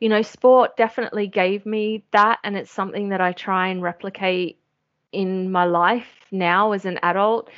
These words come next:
to make sure, you know, it's not about, "Oh, I only associate exclusively with disabled people." I certainly don't, but it's just making sure that I have that connection to people who understand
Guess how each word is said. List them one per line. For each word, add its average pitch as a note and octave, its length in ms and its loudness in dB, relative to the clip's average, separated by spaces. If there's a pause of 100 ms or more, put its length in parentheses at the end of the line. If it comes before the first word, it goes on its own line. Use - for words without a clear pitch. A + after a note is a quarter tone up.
(240)
to - 100 -8
make G#3 260 -2
sure, G#3 200 0
you G#3 100 0
know, G#3 100 0
it's F3+ 180 -2
not B3+ 140 2
about, G3+ 400 6
"Oh, G3+ 140 2
I G3 160 2
only G3+ 280 -4
associate G3 480 -4
exclusively G3 760 -6
with G3 180 -2
disabled B3 440 2
people." G3+ 280 -2
I G#3 80 0
certainly G#3+ 480 4
don't, F#3 360 2
but F#3+ 160 2
it's - 160 -6
just A#3+ 200 -12
making A3 360 -6
sure G3 320 -4
that G3 140 -2
I G3 100 2
have G3 220 -10
that - 180 -6
connection F#3 640 -8 (480)
to A3+ 100 -12
people A#3+ 360 2
who A3+ 220 -2
understand G3 720 -4